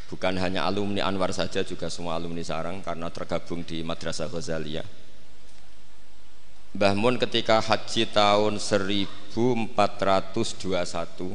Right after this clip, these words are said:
dan seribu empat ratus dua puluh dua Hijriah. Niku beliau ngendikan dalam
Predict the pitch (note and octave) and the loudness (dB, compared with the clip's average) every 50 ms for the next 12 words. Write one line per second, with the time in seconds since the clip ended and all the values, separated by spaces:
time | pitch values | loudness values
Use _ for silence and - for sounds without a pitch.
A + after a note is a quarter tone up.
0 | A2 - - - - - - - - - - - - - - - - - - - | -2 -2 -2 -2 -2 -2 -2 -2 -2 -2 -2 -2 -2 -2 -2 -2 -2 0 2 2
1 | F#2 F#2+ F2 - - G#2 F#2+ G2 G#2 G2+ F#2+ - - - B2 A#2+ A2+ G#2+ G2+ G2+ | 2 4 2 2 2 2 2 4 2 2 2 0 2 2 2 4 2 2 2 2
2 | G2 G2+ - - F#2 F#2+ F#2 F2 F2 - - A2 G#2+ - - - - F#2+ F2 F2+ | 2 2 2 2 4 4 4 2 2 0 0 0 0 0 -2 0 0 2 4 4
3 | F2+ F2 D#2 - F2 F2+ E2+ - - E2+ E2 E2 D#2+ E2 E2+ - - G#2+ F2+ - | 4 4 2 0 0 0 0 0 0 0 0 0 0 0 0 -2 -2 -2 -2 0
4 | - E2+ F2 D#2+ D2+ E2+ F2 - - - - - - - - - - - - - | 0 0 0 0 0 -2 -2 -2 -4 -4 -4 -2 -2 -2 -2 -2 -2 -2 -2 -2
5 | - - - - - - - - - - - - G2 G2 A#2+ A2+ G2+ G#2 G#2 G#2+ | -2 -2 -2 -2 -2 -2 -2 -2 -2 -2 -2 -2 -2 -2 -2 -2 0 2 4 4
6 | A2 A2+ A2 G#2+ G2+ G#2 F#2+ - - G#2+ A#2 B2 A2+ - G2 F#2 F#2+ F#2+ | 4 4 4 2 2 0 0 2 2 2 2 2 2 2 4 4 4 4